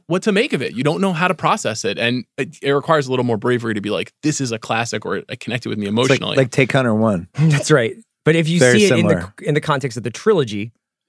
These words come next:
Speaker 3: it makes more
Speaker 2: Right.
Speaker 3: sense. Now, but I actually, I'm joking, but n-, being a kid, probably, if I'm being honest, I might have seen Aliens first,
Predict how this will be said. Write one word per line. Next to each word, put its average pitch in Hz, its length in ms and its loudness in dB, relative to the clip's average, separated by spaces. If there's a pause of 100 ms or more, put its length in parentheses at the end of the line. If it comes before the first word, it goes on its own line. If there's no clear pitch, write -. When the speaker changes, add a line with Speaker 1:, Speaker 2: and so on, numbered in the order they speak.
Speaker 3:
it 147 240 0
makes 139 180 2
more 120 80 6
Speaker 2:
Right. 104 180 4
Speaker 3:
sense. 135 340 -2
Now, 160 260 4
but 165 180 0
I 202 140 2
actually, 185 340 -2
I'm 151 180 -2
joking, 160 400 0
but 123 280 0 (640)
n-, 151 340 -2 (120)
being 190 260 2
a 175 60 0
kid, 139 460 -2
probably, 147 760 -2
if 135 140 -4
I'm 120 300 -2 (220)
being 139 220 0
honest, 135 400 0
I 123 60 -4
might 117 260 -2
have 170 80 0
seen 123 180 -4
Aliens 120 480 -2
first, - 440 -4